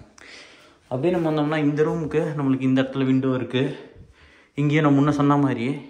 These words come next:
இங்கே இன்னொரு விண்டோ கொடுத்துருக்காங்க வென்டிலேஷனுக்காக. இந்த ரூம்லேயும் ஒரு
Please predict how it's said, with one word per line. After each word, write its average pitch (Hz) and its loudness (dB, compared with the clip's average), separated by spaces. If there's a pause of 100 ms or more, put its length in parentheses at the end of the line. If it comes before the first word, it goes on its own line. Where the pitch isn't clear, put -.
(140)
இங்கே 127 -8
இன்னொரு 127 -4 (140)
விண்டோ 127 -2 (100)
கொடுத்துருக்காங்க 113 -6
வென்டிலேஷனுக்காக. 117 -4 (1000)
இந்த 196 4
ரூம்லேயும் 160 4
ஒரு 139 6